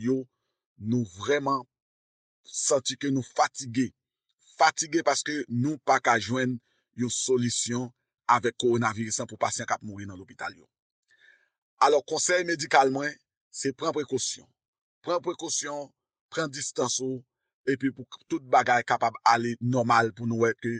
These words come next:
si ke nou ka konbat viris lan, alò nou vle fè ou konnen ke Ou pa pou kont ou, euh, antanke medsen nou ap travay jou e nwi pou nou wè kòman ke nou kapab jwenn yon solisyon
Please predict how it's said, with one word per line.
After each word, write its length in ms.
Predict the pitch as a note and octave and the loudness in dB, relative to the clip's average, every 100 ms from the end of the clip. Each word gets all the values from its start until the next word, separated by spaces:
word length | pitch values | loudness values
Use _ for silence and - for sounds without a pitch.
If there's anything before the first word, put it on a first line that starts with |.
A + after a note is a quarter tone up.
| - | -10
si 260 | - C#3+ C#3 | -12 -12 -8
ke 180 | C3+ B2+ - | -6 -6 -6
nou 140 | A#2+ | -2
ka 140 | A#2 - | -2 -2
konbat 340 | G#2+ G#2+ G#2+ _ _ | -2 0 0 _ _
viris 380 | G2 A2+ G#2 - - | -8 -6 -6 -10 -12
lan, 100 | - _ _ _ _ - _ _ - | -18 _ _ _ _ -20 _ _ 2
alò 240 | C3 C#3 | 4 4
nou 680 | C#3 D#3 F#3+ F#3+ F3 D#3+ D3+ B2 G#2+ | 0 -2 0 0 -2 -6 -10 -12 -2
vle 180 | D#3 E3 | 0 0
fè 160 | - D3 | 2 2
ou 140 | C#3+ C#3+ | 2 0
konnen 320 | C#3 C3+ B2+ | -4 -4 -4
ke 180 | C#3 D3+ - _ _ - | -8 -8 -14 _ _ -4
Ou 80 | C3 | 2
pa 160 | D#3 | 4
pou 160 | D#3+ - | 4 -2
kont 220 | C3 B2+ | -4 -4
ou, 80 | C3+ _ _ _ _ - A#2 | -6 _ _ _ _ -2 2
euh, 600 | C3 C3 B2 A#2+ A#2 A2 G2+ _ _ - - - | 2 2 0 0 -2 -8 -14 _ _ -20 -12 -4
antanke 320 | C3 E3 E3 | -2 0 -2
medsen 280 | D3+ - D#3 | -6 -6 -4
nou 120 | C#3+ | 0
ap 80 | C#3 | 2
travay 260 | C#3 C3 A#2+ | 4 4 2
jou 200 | D3+ D#3+ | 2 2
e 20 | |
nwi 220 | B2+ B2+ G#3 _ _ _ _ _ _ _ - | 2 0 -2 _ _ _ _ _ _ _ -10
pou 160 | D#3 | -2
nou 80 | D#3+ | 2
wè 80 | D3 | 4
kòman 200 | D3 D3+ | 4 2
ke 120 | D#3 D3 | -2 -2
nou 100 | C#3 | 0
kapab 240 | C3 B2 | 2 2
jwenn 140 | B2+ | 0
yon 80 | A#2+ | 0
solisyon 420 | C3 B2 A#2 A#2+ | 0 -2 -2 -4